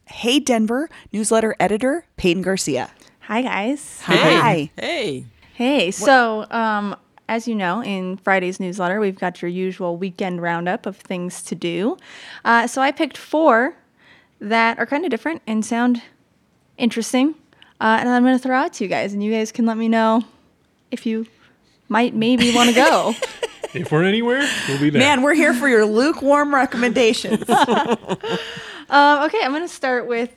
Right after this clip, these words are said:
Speaker 2: um, one that might be controversial. <gasps>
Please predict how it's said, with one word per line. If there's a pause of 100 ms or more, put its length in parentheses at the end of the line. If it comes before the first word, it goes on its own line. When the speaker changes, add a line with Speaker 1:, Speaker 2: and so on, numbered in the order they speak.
(120)
Speaker 2:
um,
one (480)
that
might
be (380)
controversial. (240)
<gasps>